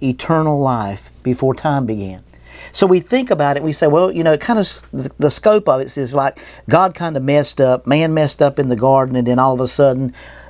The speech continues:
Jesus come along and redeemed man. He knew Adam was gonna mess up, and, and, and he did. But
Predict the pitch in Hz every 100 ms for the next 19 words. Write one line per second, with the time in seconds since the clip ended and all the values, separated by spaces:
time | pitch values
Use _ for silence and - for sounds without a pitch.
0 | - - 110 147 180 151 131 160 139 131
1 | 135 143 139 117 117 143 151 139 135 135
2 | 131 123 123 147 143 143 143 127 123 131
3 | 131 127 180 185 151 147 175 180 196 190
4 | 220 110 98 110 127